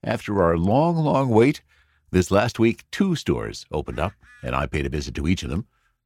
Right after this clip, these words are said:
You might have heard the mighty getting me ready for those visits. We're also, uh, taking listener suggestions and sparking up Keats by Broken Coast on Cultivar Corner this episode. And then we're gonna explore that story on dab nails that I teased about last week.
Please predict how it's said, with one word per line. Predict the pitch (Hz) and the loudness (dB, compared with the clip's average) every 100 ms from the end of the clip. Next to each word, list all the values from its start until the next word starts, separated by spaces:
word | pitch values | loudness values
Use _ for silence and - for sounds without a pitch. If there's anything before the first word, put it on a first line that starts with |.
| _ - | _ -14
You | 62 | -8
might | 64 62 | -6 -6
have | 71 | -2
heard | 69 | -4
the | 62 | -2
mighty | 58 82 71 71 | -2 -2 -2 -6
getting | 80 64 65 | -6 -6 -4
me | |
ready | 65 73 | -2 -2
for | - 67 | -2 -4
those | 64 | -6
visits. | - 62 95 - _ _ _ _ _ _ - | -6 -6 -8 -10 _ _ _ _ _ _ -2
We're | 110 | 4
also, | 220 240 | 4 4
uh, | 214 135 107 | 2 4 4
taking | - 147 131 110 | 4 4 6 6
listener | 104 180 - 156 | 6 4 2 0
suggestions | 110 90 117 151 95 90 107 | 0 2 2 2 0 0 -2
and | - 95 95 92 87 | -4 -2 0 -2 -2
sparking | - 131 151 156 135 | -6 -6 -4 0 0
up | - - | -2 -4
Keats | 190 170 - | -4 -4 -2
by | - | -2
Broken | 80 131 120 113 | 2 2 2 0
Coast | - 214 107 - | 0 0 0 -2
on | 67 58 | -6 -4
Cultivar | - 92 67 65 | 0 0 0 -2
Corner | - - 58 | 0 -2 -2
this | 55 57 | -10 -10
episode. | 64 - 90 - _ _ _ _ _ _ _ - - | -10 -8 -8 -8 _ _ _ _ _ _ _ -10 0
And | 147 | 2
then | |
we're | 240 | 2
gonna | 240 233 | 2 2
explore | 165 - 120 110 | 2 2 4 6
that | 98 | 4
story | - 104 92 | 2 4 6
on | 82 78 | 4 2
dab | 87 90 78 | 0 -2 -2
nails | 67 65 104 113 | -2 0 -2 -2
that | 60 | -6
I | 58 57 | -6 -6
teased | 87 73 69 | -4 -4 -4
about | 65 67 | -8 -4
last | 67 - - | -6 -6 -10
week. | 76 - | -12 -14